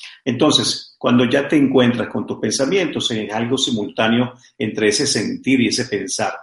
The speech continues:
algo que emerge, que no necesita validación, porque es la certeza, es lo esencial,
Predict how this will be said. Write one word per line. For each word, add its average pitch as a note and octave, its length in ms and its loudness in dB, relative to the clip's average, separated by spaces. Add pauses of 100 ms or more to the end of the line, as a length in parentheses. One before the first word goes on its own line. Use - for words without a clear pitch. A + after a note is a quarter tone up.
(220)
algo A#2 260 -2
que A2 160 0
emerge, G#2+ 600 -2 (220)
que A#2 160 0
no C3+ 240 2
necesita D3+ 540 -2
validación, F#2+ 760 -2 (340)
porque F#2+ 320 -4
es - 360 -8
la F2+ 120 -6
certeza, - 640 -6 (460)
es - 540 -8
lo F#2 160 -6
esencial, D#2+ 680 -8